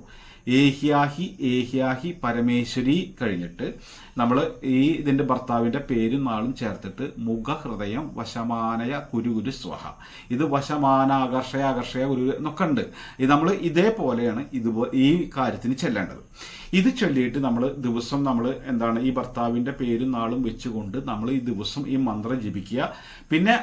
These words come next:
ഓരോ ദിവസം ഈ മുക്കുറ്റി കയ്യിലെടുത്തുകൊണ്ട് എട്ട് തവണ നമ്മൾ ചൊല്ലിയിട്ട് ഇത് ഒഴിഞ്ഞിട്ട് നമ്മൾ കളയുക. എന്നിട്ട് ഇത് ചൂടുക. ഇത് ചെയ്തു കഴിഞ്ഞാൽ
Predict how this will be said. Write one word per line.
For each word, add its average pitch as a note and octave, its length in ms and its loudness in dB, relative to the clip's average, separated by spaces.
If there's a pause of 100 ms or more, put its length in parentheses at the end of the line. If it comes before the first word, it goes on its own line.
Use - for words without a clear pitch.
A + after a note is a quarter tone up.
(100)
ഓരോ C#3+ 320 6
ദിവസം C3+ 540 2
ഈ C#3 120 4
മുക്കുറ്റി C#3+ 640 2
കയ്യിലെടുത്തുകൊണ്ട് A2+ 800 2
എട്ട് A2+ 440 -2 (100)
തവണ A#2+ 420 0
നമ്മൾ A#2 200 -2
ചൊല്ലിയിട്ട് G2+ 560 -4 (180)
ഇത് A2+ 140 -4
ഒഴിഞ്ഞിട്ട് G#2 520 -2
നമ്മൾ G#2+ 280 -6 (140)
കളയുക. G2+ 340 -6 (140)
എന്നിട്ട് G#2 340 -6
ഇത് A2 140 -8 (100)
ചൂടുക. C#2+ 220 -12 (580)
ഇത് F#3+ 120 4
ചെയ്തു C3 380 2
കഴിഞ്ഞാൽ F#2+ 420 2